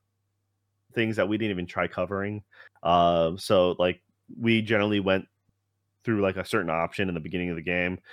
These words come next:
Uh, we went through the front door, kind of, but you can also just go around, and with, the moment you go around, there's all sorts of other options for you. And yeah, it's, uh, <laughs> uh,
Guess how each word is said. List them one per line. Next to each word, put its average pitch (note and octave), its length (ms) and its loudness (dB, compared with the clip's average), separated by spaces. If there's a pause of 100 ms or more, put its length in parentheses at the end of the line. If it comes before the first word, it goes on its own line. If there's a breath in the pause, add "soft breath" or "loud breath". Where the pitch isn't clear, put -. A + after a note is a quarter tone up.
(240 loud breath)
Uh, F#2+ 240 4
we G#2 100 0
went F2+ 180 0
through G#2+ 140 -4
the F2+ 80 -2
front D#2 240 -4
door, D#2+ 200 2
kind D2 280 -4
of, C2+ 160 -8 (360 loud breath)
but G#2 140 4
you G#2+ 120 -2
can A#2 100 0
also G2 300 2
just F#2+ 160 -4
go F#2+ 160 4
around, F#2 320 4
and F2+ 60 2
with, F#2 120 -2
the G#2 80 -2
moment G2+ 240 2
you A2 80 -6
go A2 120 2
around, G2+ 280 2
there's F#2+ 200 -2
all F#2 280 4
sorts - 240 -4
of F2+ 80 -8
other E2+ 180 -4
options D#2 380 -8 (120)
for E2 240 -4
you. D2+ 160 -8 (500 soft breath)
And G2 540 -2 (260)
yeah, C#3 240 2 (440)
it's, A2+ 260 -2
uh, F#2 280 4 (140)
<laughs> - 180 -16
uh, A2+ 40 -10